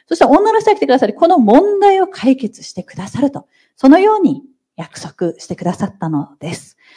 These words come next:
え、それでは、え、共に四つの黙想をしていきたいと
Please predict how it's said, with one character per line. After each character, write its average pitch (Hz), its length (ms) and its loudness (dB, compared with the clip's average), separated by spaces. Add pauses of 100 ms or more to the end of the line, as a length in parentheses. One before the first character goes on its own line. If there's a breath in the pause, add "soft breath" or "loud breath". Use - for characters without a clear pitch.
(320 soft breath)
え、 196 60 -6
そ 277 100 2
れ 320 80 4
で 359 100 4
は、 302 460 0
え、 180 80 -12
共 180 240 -2
に 175 100 -4
四 165 140 -2
つ - 200 -6
の 247 400 0
黙 - 220 -14
想 170 300 -2
を 220 180 2
し - 80 -18
て - 80 -10
い 156 60 -8
き - 80 -20
た - 120 -20
い 165 60 -14
と - 220 -14